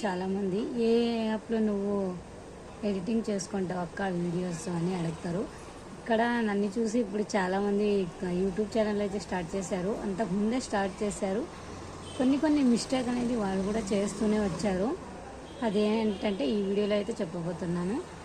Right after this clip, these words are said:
ఆ, వాళ్ళు ఛానల్ స్టార్ట్ చేసి నేను, నేను స్టార్ట్ చేసిన ముందరే చేశారు. వాళ్ళు త్రీ ఇయర్స్, నేను ఇప్పుడు ఒక ఫోర్ ఇయర్స్ అవుతుంది నేను స్టార్ట్ చేసి, వాళ్ళు అప్పుడే సిక్స్ ఇయర్స్ అవుతుంది దాదాపుగా స్టార్ట్ చేసి. ఆ,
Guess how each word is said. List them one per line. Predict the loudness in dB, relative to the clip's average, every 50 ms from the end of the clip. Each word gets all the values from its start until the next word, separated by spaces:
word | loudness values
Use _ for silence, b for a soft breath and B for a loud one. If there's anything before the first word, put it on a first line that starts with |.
| B B B B B -12 -6 -2
ఆ, | 0 2 2 2 2 2 2 2 0 -2 -4 -2 0
వాళ్ళు | 2 4 4 4 4 2 2 2 2 0
ఛానల్ | 0 0 2 2 2 4 2 2 0
స్టార్ట్ | 0 2 0 0 2 0 0
చేసి | 0 0 0 0 2 2
నేను, | 4 4 4 4 4 4 2 0 -2 -2 0
నేను | 0 2 2 2 0
స్టార్ట్ | 0 0 0 2 0 0 0 -2
చేసిన | -2 -2 -2 0 0 2 2 2 2 2 2 2 2
ముందరే | 2 2 4 4 4 4 4 4 2 0 0 0
చేశారు. | 0 0 2 2 2 2 2
వాళ్ళు | 2 0 0 -2 -4 -4
త్రీ | 0 2 2
ఇయర్స్, | 4 4 4 4 2 0 -2 -2 0 0 2 2 0 -2 -6 B B B B B B -6 -2
నేను | 0 0 0
ఇప్పుడు | 0 0 -2 0 0 2 0 0 -2 -4 -2 0
ఒక | 2 2 2
ఫోర్ | 2 2 2 4 4 6
ఇయర్స్ | 4 4 4 2 2 2
అవుతుంది | 2 2 2 0 0 0 0 0 0 0
నేను | 0 0
స్టార్ట్ | -2 -2 -2 -2 -2 -2 -2
చేసి, | -4 -4 -2 0
వాళ్ళు | 2 2 2 2 2
అప్పుడే | 0 0 -2 -2 -2
సిక్స్ | -2 -4 -8 -8 -4 0 2
ఇయర్స్ | 2 2 2 0 -2
అవుతుంది | -4 -4 -4 -2 -2 0 0 0
దాదాపుగా | 2 0 0 0 0 0 -2 -2 -4 -4 -4
స్టార్ట్ | -4 -2 -2 -2 -2 -2 -4 -4 -4
చేసి. | -4 -4 -2 -2 -2 -4 -4 -6 -10 -16 -16 -16 -16 -16 -16 -16 -16 -16 -16 -16 -16 -16 -14 -14 -14 -14 B B B B B B B B -16 -14 -14 -14 -8 -4
ఆ, | -2